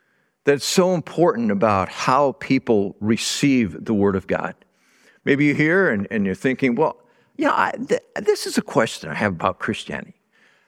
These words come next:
especially you born-againers, you, y-, you guys that, that are all carrying your Bible and talking, I mean,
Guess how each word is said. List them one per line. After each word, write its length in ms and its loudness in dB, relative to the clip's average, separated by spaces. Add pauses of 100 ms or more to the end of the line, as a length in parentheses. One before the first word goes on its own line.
especially 640 0
you 240 4
born-againers, 920 0
you, 420 2 (100)
y-, 640 -16 (500)
you 320 0
guys 520 2
that, 200 2 (560)
that 140 4
are 160 4
all 340 4
carrying 420 0
your 100 0
Bible 560 2
and 100 -4
talking, 180 2
I 60 4
mean, 220 2